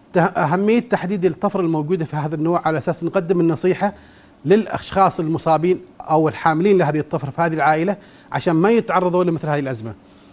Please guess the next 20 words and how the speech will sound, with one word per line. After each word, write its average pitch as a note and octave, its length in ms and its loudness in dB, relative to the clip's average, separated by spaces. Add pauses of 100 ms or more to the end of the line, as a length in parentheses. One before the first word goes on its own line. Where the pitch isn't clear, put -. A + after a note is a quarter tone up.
(160)
كذلك F#3+ 320 2
أمراض F#3 320 0
التلي-، E3+ 440 -4
الت-، D#3 180 -8
التكيس D#3+ 640 -2
الكلوي D3+ 420 0 (240)
اللي C#3+ 140 -6
هي D#3 140 0
ال-، D3 140 -4 (460)
النوع C#3+ 260 0
السائد. C#3+ 400 0 (440)
النوع D#3+ 240 2
السائد F#3 380 0
اللي E3+ 200 -2
تظهر F3 260 0
الأعراض D#3+ 280 0
فقط - 400 0
لما E3+ 160 0
يكبر D#3+ 220 -2
الإنسان، C#3+ 420 -4